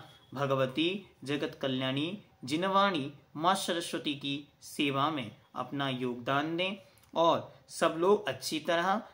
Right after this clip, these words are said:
चैनल को सब्सक्राइब करें, वीडियो को लाइक करें और उसमें कमेंट भी करें कि आपको छेड़ाला का स्वाध्याय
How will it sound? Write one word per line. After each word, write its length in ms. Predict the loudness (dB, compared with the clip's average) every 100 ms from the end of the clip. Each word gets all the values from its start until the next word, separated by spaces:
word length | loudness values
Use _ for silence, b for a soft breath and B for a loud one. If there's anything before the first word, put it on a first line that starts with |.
| -10
चैनल 280 | -2 0 0
को 140 | -2 -4
सब्सक्राइब 720 | -4 -6 -2 0 0 0 0
करें, 320 | 0 2 -2
वीडियो 380 | -4 -2 -2 -2
को 140 | 0
लाइक 400 | 2 2 2 0 0
करें 280 | 0 -2 -4 2
और 260 | 6 6
उसमें 360 | 4 -4 -8 -2
कमेंट 500 | 0 2 2 2 2
भी 200 | 4 4
करें 380 | 8 6 6 B B -2
कि 80 | 0
आपको 520 | 0 2 2 2 0 B -18
छेड़ाला 520 | -4 0 2 4 2
का 160 | 0
स्वाध्याय 580 | -4 -2 -2 -2 0 0